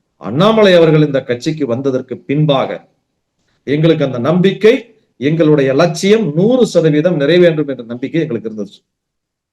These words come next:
அதனால இப்போ நான் சொல்றோம், அவரு எங்க கூட தான் பயணிச்சுட்டு இருக்கார். நூறு சதவீதம் அந்த லட்சியம் தமிழ்நாட்டில் நிறைவேறும்.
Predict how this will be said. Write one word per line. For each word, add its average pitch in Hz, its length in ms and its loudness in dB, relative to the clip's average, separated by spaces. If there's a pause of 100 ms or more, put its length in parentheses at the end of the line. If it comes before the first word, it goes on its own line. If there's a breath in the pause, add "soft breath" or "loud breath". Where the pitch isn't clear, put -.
(1700)
அதனால 214 420 4
இப்போ 226 420 2
நான் 208 200 2
சொல்றோம், 185 440 2 (340)
அவரு 170 300 2
எங்க 165 180 2
கூட 151 160 0
தான் 151 160 -4
பயணிச்சுட்டு 143 380 -4
இருக்கார். 170 380 -6 (100)
நூறு 170 320 0
சதவீதம் 175 720 2
அந்த 131 260 -2
லட்சியம் 127 420 -2
தமிழ்நாட்டில் 131 520 -8
நிறைவேறும். 95 380 -8